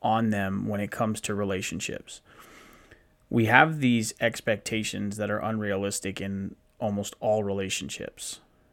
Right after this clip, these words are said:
Um, you know, a male is expected to provide in terms of cash flow, mental support, how to fix everything around the house, always giving thoughtful gifts,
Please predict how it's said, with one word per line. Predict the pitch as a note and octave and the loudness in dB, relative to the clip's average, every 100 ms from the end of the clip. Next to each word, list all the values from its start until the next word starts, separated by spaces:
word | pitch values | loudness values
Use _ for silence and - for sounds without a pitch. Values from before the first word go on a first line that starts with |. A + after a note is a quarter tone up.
| _ _ | _ _
Um, | - F#2+ F2+ E2 - - _ _ _ | -6 -4 -6 -8 -14 -20 _ _ _
you | A2 | -2
know, | G2+ | -2
a | - | 0
male | A2 A#2 B2 B2 | 0 4 4 4
is | A2 | 2
expected | A2+ - G#2+ G#2 G#2 | -4 -2 -2 -2 -6
to | A2 | -6
provide | A#2+ A2 G2+ G2+ | -4 0 0 0
in | G2+ | -4
terms | - A2 G#2 G2+ | -2 0 0 -2
of | - | -2
cash | A2+ A2 - | 2 4 2
flow, | - G#2+ G#2+ | 0 0 2
mental | G#2+ A2 A2+ | 0 -2 -4
support, | - A2 A2+ A2 G#2 - - - - - | -6 -4 0 2 0 -4 -16 -20 -20 -2
how | - A#2 | 4 4
to | |
fix | G#2+ - A#2 - | 4 0 0 0
everything | A2 A2+ A2 | 0 0 0
around | G#2+ G#2+ | 0 0
the | G2+ | -2
house, | G2+ A2 G#2+ G#2+ - - - _ _ | 0 2 4 2 -2 -10 -14 _ _
always | - G#2+ A#2 A2 | 2 4 6 2
giving | - A2 A2 | -2 -2 -2
thoughtful | - A#2 G2 A2 | 0 0 0 -4
gifts, | G2 G#2+ G#2 - - - | -6 -4 -4 -6 -12 -12